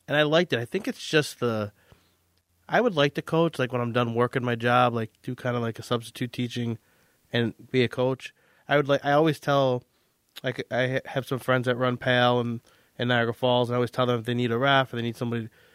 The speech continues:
like, I w-, would love to do that stuff. Like, I'd love to, to coach, like, but it's just the time commitment. Like, I, you guys, it's, it's a big deal. I mean,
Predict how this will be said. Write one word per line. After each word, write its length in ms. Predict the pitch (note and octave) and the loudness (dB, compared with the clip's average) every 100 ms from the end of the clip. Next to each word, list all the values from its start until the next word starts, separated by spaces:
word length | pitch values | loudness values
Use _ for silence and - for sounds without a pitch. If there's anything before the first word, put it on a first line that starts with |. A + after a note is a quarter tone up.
| _ - | _ -2
like, 120 | B2 | 0
I 60 | B2 | 0
w-, 240 | - C#2+ - - | -4 -16 -16 -10
would 180 | C3+ A#2+ | -6 2
love 160 | C3 A#2 | 4 4
to 60 | |
do 160 | G2 G#2+ | 0 0
that 180 | G2 F#2 | 0 -2
stuff. 300 | - A2+ - | -6 -8 -6
Like, 100 | A2 | -2
I'd 100 | A#2+ | 0
love 200 | A#2+ A#2 | 0 2
to, 220 | A2+ G#2+ - _ _ _ _ _ _ _ | 0 -2 -6 _ _ _ _ _ _ _
to 100 | B2 | -4
coach, 320 | - A#2 A2 | 2 2 2
like, 240 | A#2 - - _ _ _ _ _ _ _ _ _ _ _ _ _ | -2 -4 -18 _ _ _ _ _ _ _ _ _ _ _ _ _
but 100 | - B2+ | -4 -4
it's 80 | - | -6
just 140 | C3 | -10
the 80 | A2 | -10
time 380 | - B2+ B2+ A#2+ | -2 0 0 -2
commitment. 560 | A2+ A2+ G#2 G#2+ G#2 | -4 -4 -4 -6 -6
Like, 120 | A#2 A#2 | -4 2
I, 180 | B2+ | 2
you 140 | G#2 C3+ | 2 2
guys, 260 | B2+ A2+ | 2 0
it's, 320 | G#2 - - - | -8 -12 -10 -8
it's 160 | - | -6
a 40 | G#2+ | -4
big 220 | A#2 G#2+ | -4 -2
deal. 320 | B2+ A2+ F#2+ A#2 | -2 -2 -4 -4
I 40 | |
mean, 280 | A#2+ A2 | -2 -2